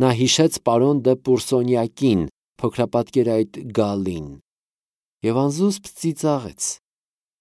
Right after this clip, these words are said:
ճնշված բնազդի խորամանկություն, որ պարպում էր փնտրում։ Հիմա նրան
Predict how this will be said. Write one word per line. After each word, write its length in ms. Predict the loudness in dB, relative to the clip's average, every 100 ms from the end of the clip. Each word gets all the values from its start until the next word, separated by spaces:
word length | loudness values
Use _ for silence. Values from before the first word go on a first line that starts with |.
| _
ճնշված 680 | -2 0 0 -2 0 -2 -2
բնազդի 520 | 0 0 0 -2 -2 -4
խորամանկություն, 1040 | -2 -2 -2 -6 -4 -6 -4 0 0 0 -6 _ -4
որ 120 | -2 0
պարպում 520 | 0 0 -2 -6 -6
էր 160 | -8 -14
փնտրում։ 520 | -12 -12 -12 -16 -18 -20 _ _ _ _ _ _ _ _ _ _ _
Հիմա 240 | 2 4 4
նրան 400 | 4 4 4